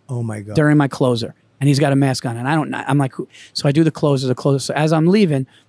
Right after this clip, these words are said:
Speaker 2: he just taps my back and he goes, "I just caught the, I just caught the end. That was fucking awesome. All this shit," right? And all of a sudden we sit down, we hug, we take a picture, and then he bring, and then all of a sudden a hot pepperoni pie comes.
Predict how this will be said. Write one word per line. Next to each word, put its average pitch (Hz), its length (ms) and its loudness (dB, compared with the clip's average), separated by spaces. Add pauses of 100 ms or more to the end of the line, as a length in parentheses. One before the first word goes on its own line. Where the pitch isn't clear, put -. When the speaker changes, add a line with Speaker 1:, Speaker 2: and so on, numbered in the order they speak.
Speaker 2:
he 147 100 -2
just 139 160 -2
taps 151 300 -2
my 147 100 0
back 127 340 -2
and 127 60 -6
he 123 60 -6
goes, 123 200 -8
"I 127 80 -2
just 131 180 -4
caught 127 220 -6
the, - 140 -16
I 123 60 -8
just 123 180 -10
caught 127 180 -4
the 123 140 -10
end. 120 140 -8
That 117 100 -10
was - 120 -12
fucking 120 280 -10
awesome. 120 260 -8
All 120 100 -4
this 117 100 -10
shit," - 180 -8
right? 120 180 -4
And 127 120 -8
all 127 120 -4
of 135 60 -6
a 131 40 -10
sudden 131 240 -4
we 123 80 -4
sit 131 240 -8
down, 120 240 -6 (280)
we 131 120 -4
hug, 127 260 -2
we 127 80 -10
take 123 220 -10
a 127 60 -12
picture, 123 400 -10 (260)
and 127 120 -6
then 123 100 -10
he 127 120 -6
bring, 131 260 -6
and 127 100 -8
then 127 120 -6
all 131 220 -6
of 131 80 -8
a 131 40 -8
sudden 127 320 -6
a 120 40 -8
hot 123 200 -8
pepperoni 123 520 -8
pie 123 220 -6
comes. 113 360 -14